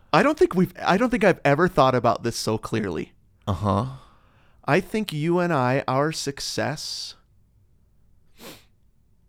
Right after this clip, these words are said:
Speaker 1: chasing
Speaker 2: Uh-huh.
Speaker 1: is different.
Speaker 2: Huh.
Speaker 1: I
Speaker 2: Wow.
Speaker 1: think just, just knowing you,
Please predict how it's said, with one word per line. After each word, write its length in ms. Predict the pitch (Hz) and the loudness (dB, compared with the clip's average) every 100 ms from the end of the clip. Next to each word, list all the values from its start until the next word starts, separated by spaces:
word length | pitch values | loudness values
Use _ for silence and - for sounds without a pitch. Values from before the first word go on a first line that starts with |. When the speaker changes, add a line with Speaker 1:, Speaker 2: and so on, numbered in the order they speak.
| _ _ _ _ _ _ _ _ _ _ _ _ _ | _ _ _ _ _ _ _ _ _ _ _ _ _
Speaker 1:
chasing 580 | - 143 117 110 71 - _ _ _ _ | -2 -2 -2 -6 -8 -12 _ _ _ _
Speaker 2:
Uh-huh. 360 | 95 90 101 101 - _ _ _ _ - | -8 -4 -4 -6 -10 _ _ _ _ -4
Speaker 1:
is 140 | 131 | -4
different. 380 | 113 185 185 - - _ _ - _ _ _ _ | -2 -4 -4 -8 -12 _ _ -20 _ _ _ _
Speaker 2:
Huh. 360 | - 104 101 90 _ _ - - | -10 -6 -6 -8 _ _ -18 -4
Speaker 1:
I 140 | 139 | 0
Speaker 2:
Wow. 100 | 175 | 2
Speaker 1:
think 220 | 180 - - - | 0 -2 -10 -16
just, 300 | 131 175 - | -8 -8 -6
just 220 | 143 202 | -4 -4
knowing 360 | 196 175 170 156 | -2 -2 0 0
you, 360 | 120 104 107 | -2 -4 -6